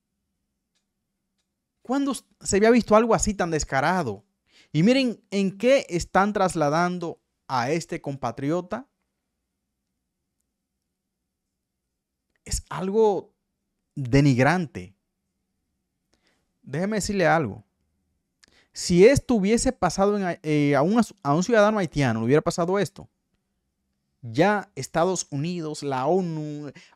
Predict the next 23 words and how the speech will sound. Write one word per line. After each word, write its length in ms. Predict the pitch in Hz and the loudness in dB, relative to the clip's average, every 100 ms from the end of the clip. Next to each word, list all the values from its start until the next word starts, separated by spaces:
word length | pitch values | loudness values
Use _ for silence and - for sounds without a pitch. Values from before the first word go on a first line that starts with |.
| - | 2
oea, 500 | 175 180 170 190 190 | 6 6 6 4 4
todo 380 | 262 285 277 | 8 10 10
el, 180 | 254 240 | 4 2
todo 340 | - 320 330 311 | 2 4 6 4
el 100 | 285 | 4
mundo 540 | 311 277 175 113 101 _ _ _ _ - | 2 2 2 -2 -8 _ _ _ _ -12
estuviera 460 | 147 - 170 214 | -12 -4 0 0
condenando 540 | - 202 190 202 202 170 | 0 -2 0 0 0 2
a 20 | |
la 60 | 143 | 0
República 480 | 143 151 147 135 | -2 -4 -4 -4
Dominicana. 640 | 120 110 104 98 98 95 107 _ _ _ _ _ _ _ _ - | -4 -4 -8 -10 -14 -16 -20 _ _ _ _ _ _ _ _ -14
Sin 240 | - 139 | -6 -4
embargo, 520 | 127 123 147 175 156 | -2 0 0 0 -2
este 220 | 156 - | -4 -6
no 140 | 156 143 | -8 -6
es 180 | 175 - | -8 -8
el 140 | 143 | -10
primer 400 | 131 117 131 170 | -6 -4 -4 -4
militar 640 | 180 156 117 127 180 240 - _ _ _ _ _ _ | -4 -6 -6 -2 -2 -4 -10 _ _ _ _ _ _
que 100 | 127 | -6
ejecutan 720 | 127 - 185 196 196 180 139 | -6 -4 -6 -6 -8 -8 -6
los 320 | 139 165 - | -6 -6 -8